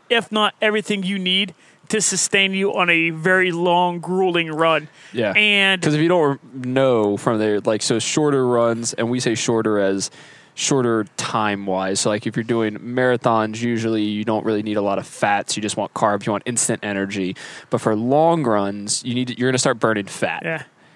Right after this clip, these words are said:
Speaker 2: And so having healthy fats and stuff like that, that your bodies can process it easier,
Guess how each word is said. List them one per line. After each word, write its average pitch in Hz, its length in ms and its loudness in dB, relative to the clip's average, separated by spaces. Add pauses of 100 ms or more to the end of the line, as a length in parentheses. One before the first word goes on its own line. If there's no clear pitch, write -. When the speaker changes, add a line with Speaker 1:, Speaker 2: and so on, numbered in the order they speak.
(180)
Speaker 2:
And 107 280 0
so 110 200 0
having 110 360 0
healthy 110 340 0
fats 107 400 0
and 104 80 -8
stuff 104 160 -2
like 104 180 -4
that, 107 200 -2
that 113 80 -2
your 107 100 -2
bodies 104 300 -2
can 104 140 -16
process 170 440 2
it - 80 -2
easier, 98 520 -2